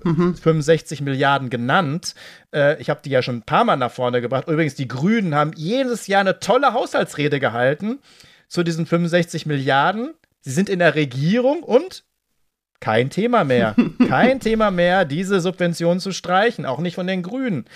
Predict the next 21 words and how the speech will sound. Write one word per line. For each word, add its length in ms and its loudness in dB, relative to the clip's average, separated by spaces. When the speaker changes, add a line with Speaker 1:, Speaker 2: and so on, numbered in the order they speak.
Speaker 2:
Nein, 220 2
im 100 -2
Gegenteil, 460 0
sie 120 -6
werden 200 2
ja 100 0
noch 160 -2
mehr. 400 2
Sie 160 -10
werden 260 2
jedes 300 -2
Jahr 160 0
noch 140 -4
mehr. 380 0
Es 100 -4
sollte 220 -6
ja 60 -2
die 140 -6
Industrie 440 -8
noch 140 -2
mal 300 0